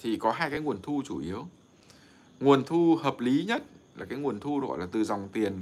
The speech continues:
kinh doanh thuần túy. Tức là cái dòng tiền kinh doanh thuần túy là cái dòng tiền mà từ bán hàng thu tiền. Nó gọi là tiền hàng tiền. Tức là anh bán hàng, anh thu tiền, anh được lợi nhuận,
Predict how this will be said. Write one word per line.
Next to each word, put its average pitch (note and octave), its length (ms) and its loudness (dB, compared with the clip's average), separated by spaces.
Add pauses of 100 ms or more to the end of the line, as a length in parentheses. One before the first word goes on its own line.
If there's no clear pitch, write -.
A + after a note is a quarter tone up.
kinh E3 260 0
doanh D3+ 280 -4
thuần - 240 -10
túy. D3 320 -2 (1800)
Tức A#3 160 0
là D3 160 6
cái D3 120 2
dòng D3+ 180 2
tiền B2+ 120 2
kinh D3+ 100 -2
doanh D3+ 100 0
thuần C3 140 -2
túy G#2+ 300 -2 (340)
là G#2+ 280 2
cái A#2 140 -4
dòng C3 200 -2
tiền G2 280 0
mà F2+ 220 -4
từ G#2 200 0
bán G2 240 0
hàng C#3 340 -4
thu C3+ 120 -6
tiền. G2 260 -2 (1000)
Nó B2 80 0
gọi B2 120 2
là G#2 120 -6
tiền A#2 160 4
hàng F#2+ 240 -2
tiền. F#2 260 -2 (1080)
Tức A3 80 8
là G3 60 8
anh D#3+ 120 0
bán C#3 140 2
hàng, D3 160 -8
anh B2+ 140 -6
thu C#3 140 -10
tiền, A2 260 0
anh C3+ 200 -8
được B2 220 -2
lợi A2 140 0
nhuận, B2+ 200 -2